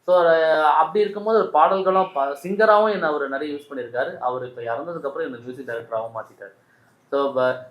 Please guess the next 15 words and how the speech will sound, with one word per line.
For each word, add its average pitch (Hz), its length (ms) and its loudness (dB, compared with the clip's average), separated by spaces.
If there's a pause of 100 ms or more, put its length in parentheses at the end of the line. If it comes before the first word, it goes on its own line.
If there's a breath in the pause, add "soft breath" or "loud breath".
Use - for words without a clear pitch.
(140)
இ-, 190 200 2
இதுக்கு 202 220 -2
முன்னாடி 254 240 6
ஒரு 208 140 6
படம் 202 280 2
பண்ணேன், 160 320 -4
அந்த 156 200 -8
படம் 156 280 -2
வந்து, 143 540 -4 (320)
ஆ, 117 140 -10
வெளி 151 260 -4
வரல, 131 520 -4
அது 120 340 -10
வருமானம் 135 640 -6
தெரியல. 127 380 -8